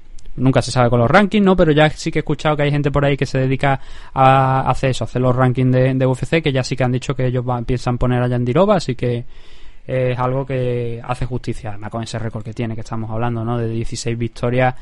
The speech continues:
por una derrota, y la única derrota que tiene fue en su debut aquí en U F C, cuando le tiraron directamente después de estar en Invicta contra Carla Esparza,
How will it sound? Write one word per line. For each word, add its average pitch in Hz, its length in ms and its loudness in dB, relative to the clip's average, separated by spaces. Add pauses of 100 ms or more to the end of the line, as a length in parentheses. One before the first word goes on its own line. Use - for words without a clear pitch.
(360)
por 120 120 2
una 120 240 2
derrota, 127 560 2
y 127 80 0
la 120 180 0
única 123 300 0
derrota 123 260 0
que 120 120 0
tiene 127 200 0
fue 123 140 -2
en 120 40 0
su 127 140 -2
debut 120 260 2
aquí 123 200 -2
en 120 160 0
U 120 60 2
F 120 140 2
C, 127 160 -2
cuando 127 240 0
le 120 140 0
tiraron 123 380 0
directamente 123 580 0
después 120 240 -4
de 120 80 -4
estar 123 220 -2
en 120 100 0
Invicta 120 400 0
contra 127 240 -2
Carla 113 240 -10
Esparza, - 460 2